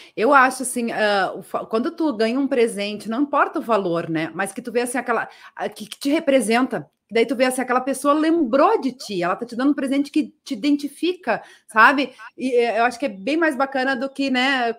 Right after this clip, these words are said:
como tu falou aí, receber dinheiro ou, ou receber um presente que é o da moda, porém não te, eu, eu nunca fui muito da moda, né? Uma vez a gente comentou aí sobre o Tamagotchi, coisa e tal, eu nunca tive toma-, o Tamagotchi também, né? Então eu me lembro,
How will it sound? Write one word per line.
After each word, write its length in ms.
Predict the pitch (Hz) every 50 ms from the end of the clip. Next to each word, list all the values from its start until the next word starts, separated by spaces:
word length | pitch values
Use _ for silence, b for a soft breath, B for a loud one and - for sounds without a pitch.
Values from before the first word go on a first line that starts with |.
| - _
como 160 | _ - 247 151
tu 60 | -
falou 200 | - 247 247 254
aí, 120 | 262 233
receber 340 | 240 226 233 - 208 214 220
dinheiro 540 | 208 220 240 247 262 277 285 269 254 220 214
ou, 420 | 208 214 214 214 208 202 190 -
ou 580 | 170 208 208 214 226 220 202 202 220 240 233 254
receber 260 | 240 262 254 269 233
um 60 | 294 277
presente 360 | 302 311 285 302 311 302 -
que 300 | - - 339 320 311 320 b b b b -
é 160 | - 262 277
o 80 | 302
da 120 | 233 277 262
moda, 540 | 247 240 233 147 269 294 339 339 302 240 254
porém 300 | - 262 254 254 294 285
não 220 | 285 294 285 285 285 _
te, 140 | _ - - 285 269 262 254 254 240 233 196 208 208 196
eu, 160 | 262 349 339
eu 220 | 359 392 440 440
nunca 160 | 466 453 403
fui 160 | - - 339 320
muito 160 | 339 339 240
da 100 | 240 226
moda, 360 | 220 196 208 254 269 214 214
né? 100 | 196 214
Uma 100 | 226 208
vez 140 | 202 311 359
a 40 | 381
gente 100 | - -
comentou 280 | 277 269 247 - 254
aí 60 | 247
sobre 200 | 240 - - -
o 40 | _
Tamagotchi, 560 | - 233 233 208 185 147 165 185 240 262 254
coisa 160 | - - 202 -
e 20 |
tal, 140 | 240 240 247
eu 80 | 240
nunca 240 | 269 339 370 - 349
tive 320 | - - - 311 285 247 240
toma-, 260 | - 214 202 143 170
o 220 | 208 190 180 170 - _ _
Tamagotchi 560 | _ 196 180 190 180 151 170 190 214 208 214 -
também, 220 | - 180 190 208
né? 140 | 202 - - b b b b b b b
Então 120 | _ 240
eu 40 | 254
me 60 | 262
lembro, 180 | 269 285 294 294